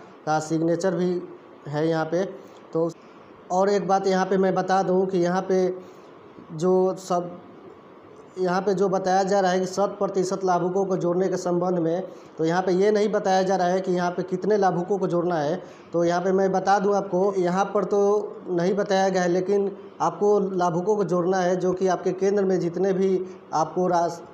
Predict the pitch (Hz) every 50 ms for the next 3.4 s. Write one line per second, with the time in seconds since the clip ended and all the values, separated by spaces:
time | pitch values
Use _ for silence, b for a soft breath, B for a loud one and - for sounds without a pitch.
0 | - - 165 165 170 175 175 175 175 175 175 165 - 202 202 196 185 - - 202
1 | 190 180 175 185 180 170 170 - 190 185 180 180 180 175 180 185 185 180 180 160
2 | 156 165 175 - B B B B B B B - 165 175 180 202 202 190 185 180
3 | 185 180 202 196 196 214 220